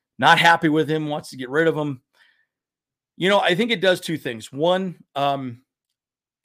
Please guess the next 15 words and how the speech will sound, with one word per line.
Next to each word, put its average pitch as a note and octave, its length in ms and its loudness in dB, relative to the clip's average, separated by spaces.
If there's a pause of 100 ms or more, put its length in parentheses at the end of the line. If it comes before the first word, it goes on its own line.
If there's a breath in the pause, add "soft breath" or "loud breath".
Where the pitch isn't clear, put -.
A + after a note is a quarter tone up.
(160)
you - 240 -12
know, D#3 60 -8
clearly C4 320 -2
Brandon F3 240 0
Staley D#3 340 -4
wanted C3 300 -8
to B2+ 100 -10
win B2+ 140 -6
with A#2+ 80 -12
the A#2 60 -16
ball A#2 260 -8
in A2 60 -14
his G2+ 120 -20
hands. G#2 240 -20
I, A2+ 100 -14